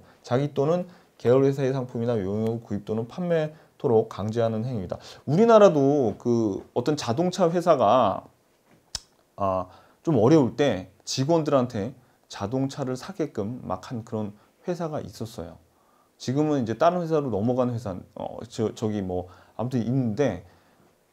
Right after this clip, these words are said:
아, 뭐 어떤 기업이든지 뭐 있습니다. 뭐, 뭐 분유회사 같은 데서 어려우니까 직원들한테 사라고 그러거나 아니면은 그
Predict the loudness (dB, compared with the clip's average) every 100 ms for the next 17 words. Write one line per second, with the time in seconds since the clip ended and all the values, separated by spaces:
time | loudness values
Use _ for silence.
0 | _ 4 8 8 10 8 6 6 4 2
1 | 2 -2 -2 -4 -2 -2 -4 -10 -14 -4
2 | 0 0 -2 -8 -10 -8 -6 4 8 8
3 | 8 8 4 2 -2 0 2 2 2 0
4 | -4 -4 -4 -4 -12 -12 -2 -2 0 -4
5 | -6 -12 -6 -4 -4 -6 -6 -6 -6 -6
6 | -6 -8 -12 -10 -8 -10 -12 _ _ _
7 | _ _